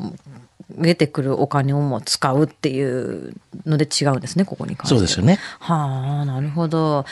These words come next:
Speaker 1: じゃあ、解約せずに、やっぱ払い済み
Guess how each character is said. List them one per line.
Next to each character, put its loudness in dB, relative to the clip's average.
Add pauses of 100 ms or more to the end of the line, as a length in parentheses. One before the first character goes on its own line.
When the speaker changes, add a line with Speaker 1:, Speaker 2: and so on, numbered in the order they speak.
Speaker 1:
じ -12
ゃ -8
あ、 -6
解 4
約 4
せ 0
ず -2
に、 2
や 2
っ -6 (260)
ぱ -8
払 4
い -2
済 0
み 2